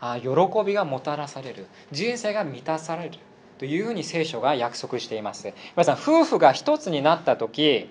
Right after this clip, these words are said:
家庭に安定感が現れます。そして、夫婦が一つになった時、子供たちも健全にその良い環境で育つことができます。そして、この社会にも安定感が現れてくると思います。それは、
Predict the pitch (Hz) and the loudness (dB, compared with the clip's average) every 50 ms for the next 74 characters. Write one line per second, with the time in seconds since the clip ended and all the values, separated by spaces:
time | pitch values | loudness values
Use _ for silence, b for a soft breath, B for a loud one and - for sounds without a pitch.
0 | B B B B B B B - - 156 151 151 214 214 214 214 208 202 - - | B B B B B B B -4 -2 0 4 8 8 8 8 8 4 0 2 4
1 | 156 165 196 - 196 214 226 214 220 - 147 123 113 110 101 101 107 104 101 101 | 6 6 6 4 4 2 2 4 4 0 -2 0 0 -2 -2 -2 -2 -2 -4 -4
2 | 101 98 95 92 - - 104 - - 151 143 - 208 196 - B B B B - | -6 -8 -12 -14 -14 -14 -12 -6 -6 -4 0 4 4 4 2 B B B B 0
3 | 302 320 320 277 - - 165 135 - - - 277 277 277 208 170 156 151 175 196 | 2 2 2 2 0 0 0 0 0 -2 -2 -2 -2 -2 -4 -4 -2 0 -2 -2
4 | 196 - 160 - - 135 135 - 165 143 - B B B B - 190 196 233 254 | 0 0 -2 0 -2 -4 -2 0 0 0 0 B B B B 6 6 8 8 8
5 | 269 294 285 285 214 185 - - - 202 220 262 254 254 - 190 202 220 226 220 | 8 8 8 10 8 8 8 6 2 6 8 8 6 6 4 2 2 4 4 4
6 | 233 226 226 240 269 277 277 B B - - 190 185 185 180 170 156 - - - | 4 4 4 2 -2 -2 -4 B B 0 2 6 8 10 10 10 8 4 -4 -12
7 | - 170 208 269 302 285 - - - - 170 175 175 175 175 180 180 185 208 196 | -4 2 6 6 6 6 4 2 2 2 4 4 2 -2 -2 -2 0 0 0 -2
8 | - 160 156 165 185 180 - - - - - - 120 - 175 180 143 - 104 98 | 0 0 2 2 2 0 -2 -14 -18 -18 -12 -10 -6 -4 -2 -2 -2 -4 -4 -10
9 | - 110 110 107 - - - 85 - - - b b b b - - 208 196 240 | -10 -10 -10 -10 -12 -12 -16 -18 -18 -20 -20 b b b b -4 -2 0 0 0
10 | 220 214 214 208 202 - - 285 302 - 311 294 262 233 190 180 185 208 196 - | 0 2 2 2 2 4 2 2 4 4 4 4 4 4 2 4 4 4 4 6
11 | 151 156 170 180 175 208 202 190 196 160 139 127 120 135 151 160 - - 127 131 | 6 4 4 4 6 6 6 6 6 4 2 4 6 6 6 6 6 2 2 2
12 | 143 147 165 175 175 - 180 - - 175 143 - 107 104 101 98 98 95 - - | 4 4 2 0 -2 -4 -8 -8 -8 -8 -8 -8 -8 -10 -10 -12 -12 -14 -14 -14
13 | 98 95 - 127 123 131 143 - 185 B | -12 -6 -4 -2 2 4 6 4 4 B